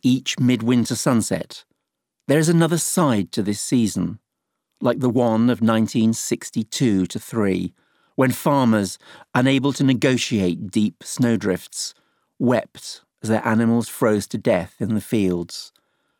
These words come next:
The snap of frail bones as an elderly neighbour slips on the ice. The grim catalogue of deaths of the homeless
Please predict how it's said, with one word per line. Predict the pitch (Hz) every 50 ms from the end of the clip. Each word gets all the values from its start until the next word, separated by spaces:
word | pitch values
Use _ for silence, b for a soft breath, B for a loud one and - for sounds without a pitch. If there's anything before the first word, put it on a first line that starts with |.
| _ _ _ _ _
The | - 139
snap | - - - 147 131 117 120 135 - -
of | - 110
frail | - - - - 139 131 117 117 120 117
bones | 107 - 143 123 117 104 101 101 101 98
as | 95 95 92
an | 113 117 -
elderly | - 127 117 113 98 113 110 113 117
neighbour | 120 123 131 120 113 101 - - 98
slips | - - - 143 113 - - _ - - -
on | 95 95
the | 101 87
ice. | 101 98 92 90 82 - - - - b b b b b b b b b b b b b b b b b b b _ _ _
The | - 135 104
grim | 104 - - 120 117 117 113 117 117 113
catalogue | - - - 135 117 - - 113 107 104 92 85
of | 98 85 85
deaths | 123 110 90 87 - - - - - -
of | 117 98
the | 117 123 - - -
homeless | 127 113 101 98 95 87 90 - - - - -